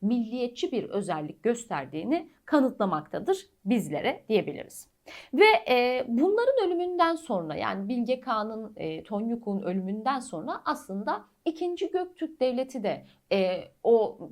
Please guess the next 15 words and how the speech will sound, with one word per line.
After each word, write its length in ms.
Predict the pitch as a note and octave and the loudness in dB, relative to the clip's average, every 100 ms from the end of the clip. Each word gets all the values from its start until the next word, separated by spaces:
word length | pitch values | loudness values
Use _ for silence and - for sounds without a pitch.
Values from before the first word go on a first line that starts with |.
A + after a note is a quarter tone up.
| D#3+ | -6
e, 100 | D#3+ | -6
geçmiş 580 | C#3+ F#3 F#3 B3 D#4 B3 | -2 -2 0 -2 -2 -2
dönemdeki 560 | G#3 F3 E3 D#3+ G3+ | -2 -4 -6 -12 -10
parlak 440 | - F3+ G3 B3+ - | -2 -2 0 -2 -2
dönemini 420 | F3 D3 C3+ - | -8 -6 -10 -10
ne 80 | G#3 | -2
yapıyor? 340 | G3+ G3+ A#3 D#4 | -2 -2 -4 0
Artık 340 | A3+ G3 - | 0 0 -6
yitiriyor 520 | F#3 G3+ D4 D#4 E4 E4 - - - | -6 -4 -2 2 2 2 -4 -20 -4
ve 340 | A#3 E4+ D4+ - | 6 6 6 -6
Karluk, 640 | - E4 F#4+ G4+ C4 - - _ | 0 6 8 8 2 -2 -20 _
Uygur, 420 | B3+ E4+ C#4+ A3+ - _ - | 4 4 4 0 -2 _ -8
Basmil 600 | E3 D4+ F#4+ B3 G3+ C3 - _ | 2 4 4 -2 -2 -4 -14 _
gibi 320 | F3+ E3 D#3 | -4 -4 -4
boylar, 500 | F3 B3+ D4 C4+ B3 | 2 2 4 4 2